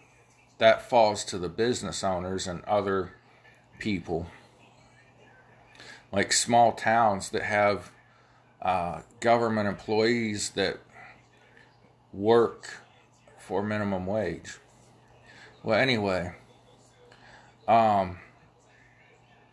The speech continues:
this goes on to, or I go on to say, you know, you take out that fifteen dollar minimum wage, you increase the size of the checks back to the fourteen hundred dollars we're owed,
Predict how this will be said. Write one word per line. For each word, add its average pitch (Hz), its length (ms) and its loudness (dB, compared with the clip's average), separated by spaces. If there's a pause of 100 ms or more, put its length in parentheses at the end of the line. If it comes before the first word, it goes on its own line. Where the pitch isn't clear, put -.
(960)
this 117 220 0
goes 120 220 2
on 120 220 4
to, 98 100 -10 (280)
or 107 180 0
I 131 180 8
go 113 140 -2
on 107 180 0
to 95 60 -8
say, 95 320 -6 (460)
you 117 100 -6
know, 110 60 -2
you 107 160 -8
take 143 320 -4
out 139 280 2
that 117 260 0
fifteen 120 440 -6
dollar 113 320 6
minimum 107 480 -4
wage, 95 580 -4 (960)
you 113 300 0
increase 135 680 0
the - 80 -6
size 113 480 4
of 95 160 -6
the 95 80 -6
checks - 440 -2
back 104 360 0
to 107 120 -6
the 95 140 -4
fourteen 110 600 -4
hundred 101 340 -2
dollars 98 440 4
we're 98 200 -2
owed, 98 640 -4